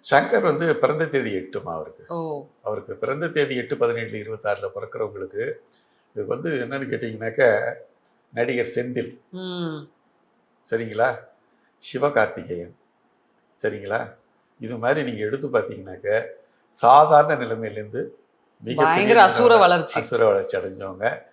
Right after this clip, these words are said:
Speaker 1: எட்டாம் நம்பர்காரங்களா இருக்கும் பட்சத்துல, எஸ் எழுத்து ஆரம்ப எழுத்தா இருக்கும் பட்சத்துல,
Speaker 2: ம்,
Speaker 1: அவங்க
Speaker 2: note the point. செந்தில்,
Speaker 1: ஆ.
Speaker 2: சங்கர், சிவகார்த்திகேயன்.
Speaker 1: ஆனால் ஒரு சின்ன ஒரு குறிப்பு என்னன்னா, அவங்க வாழ்க்கையில ஒரு சின்ன தவறு கூட செய்யக்கூடாது.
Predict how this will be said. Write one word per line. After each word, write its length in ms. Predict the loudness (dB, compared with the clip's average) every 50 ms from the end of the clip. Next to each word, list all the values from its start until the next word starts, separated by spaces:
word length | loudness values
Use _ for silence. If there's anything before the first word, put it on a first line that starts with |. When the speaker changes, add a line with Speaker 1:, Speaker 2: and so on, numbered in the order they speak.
| _ _ _ _ _ -8
Speaker 1:
எட்டாம் 360 | -6 -4 0 4 4 4 4
நம்பர்காரங்களா 640 | 4 4 2 2 2 2 0 0 0 0 0 -2 -2 -2
இருக்கும் 340 | -2 -4 -6 -10 -10 -8
பட்சத்துல, 540 | -8 -8 -8 -10 -14 -12 -6 -4 -4 -4 -4 -6 -14 _ _ _ _ _ _ _ -10
எஸ் 260 | -6 -6 -6 -4 -2
எழுத்து 360 | -2 -2 -2 -2 -2 -2 2 4
ஆரம்ப 400 | 4 6 6 6 4 2 0 -2
எழுத்தா 300 | -2 -4 -6 -4 -4 -4
இருக்கும் 360 | -4 -6 -10 -16 -16 -16 -16
பட்சத்துல, 440 | -14 -16 -18 -14 -8 -6 -6 -6 -6 -10 -18 _ _ -16
Speaker 2:
ம், 440 | -14 -10 -8 -6 -4 -4 -2 0 2
Speaker 1:
அவங்க 360 | 2 4 6 8 8 8 8
Speaker 2:
note 100 | 10 8
the 120 | 8 8
point. 400 | 8 8 8 8 6 2 2 2 2 2 2 -2 -4 0 2
செந்தில், 460 | 2 4 4 4 6 8 8 8 8
Speaker 1:
ஆ. 0 | 6 6
Speaker 2:
சங்கர், 400 | 6 4 4 4 4 4 4 4 4 4 2
சிவகார்த்திகேயன். 880 | 4 4 6 8 8 6 6 6 0 -4 -2 -2 -4 -4 -6 -10 _ _ _ _ _ _ -2
Speaker 1:
ஆனால் 320 | 2 2 6 6 6 6
ஒரு 220 | 6 2 0 -2 -4
சின்ன 280 | -8 -8 -6 -2 0 0
ஒரு 180 | 0 0 -2
குறிப்பு 300 | -4 -6 -6 -4 -2 -2
என்னன்னா, 540 | -2 -2 -4 -2 2 2 2 2 2 -2 -10 -18 _ _ _ _ -10
அவங்க 440 | -8 -8 -4 -2 2 6 6 6
வாழ்க்கையில 420 | 6 6 2 -2 -2 0 2 2 2
ஒரு 120 | 2 0
சின்ன 420 | -4 -10 -12 -12 -10 -6 -4 -4 -2
தவறு 300 | 2 2 2 2 2 0
கூட 160 | -2 -4 -4
செய்யக்கூடாது. 560 | -4 -6 -8 -12 -12 -12 -10 -8 -8 -8 -10